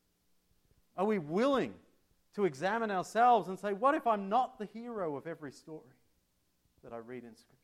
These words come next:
What if sometimes I'm more like Saul or Goliath than I am like David with his slingshot.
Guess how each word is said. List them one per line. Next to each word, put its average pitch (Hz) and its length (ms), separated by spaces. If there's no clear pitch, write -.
What 196 120
if 180 100
sometimes 180 760
I'm 127 100
more 143 120
like 127 220
Saul 151 600
or 98 160
Goliath 117 520
than 110 100
I 101 120
am 104 200
like 98 120
David 101 320
with 95 120
his - 100
slingshot. - 500